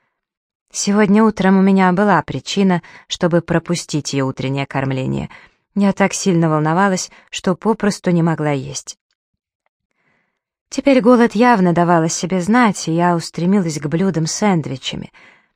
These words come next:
Наверняка, помимо дресс-кода, Фрэнни оставила инструкции о том, что и как надо подавать гостям. Сэндвичи без корочек, салфетки только льняные,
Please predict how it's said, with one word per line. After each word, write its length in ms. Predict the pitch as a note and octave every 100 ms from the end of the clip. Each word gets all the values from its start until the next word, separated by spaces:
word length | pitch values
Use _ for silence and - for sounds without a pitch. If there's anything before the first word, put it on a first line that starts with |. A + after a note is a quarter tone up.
| _ -
Наверняка, 540 | B3 A#3+ B3+ - C#4+
помимо 360 | - E3+ E3+ D#3
дресс-кода, 640 | D#3+ D#3+ - A#3+ A#3+ D#3
Фрэнни 440 | D3 - G3+ G3 E3+
оставила 480 | E3 - F3 E3 E3
инструкции 580 | E3 - F#3 - -
о 100 | D#3 D#3+
том, 260 | A3 G#3+ - - - _ -
что 200 | - C#4
и 120 | A#3
как 300 | - C4 -
надо 240 | G#3+ F#3+
подавать 380 | - F#3 F#3+ F#3
гостям. 580 | F3 F3 - - - D3+ _ _ _ _ _
Сэндвичи 560 | - E4+ D4 G3 - D#3+
без 240 | D3 -
корочек, 640 | - B3 C4 A3 - F#3+
салфетки 680 | - F3+ E3+ - C4 - D#3
только 320 | - D3 -
льняные, 600 | D3 D#3+ D#3+ F#3+ A3 F3+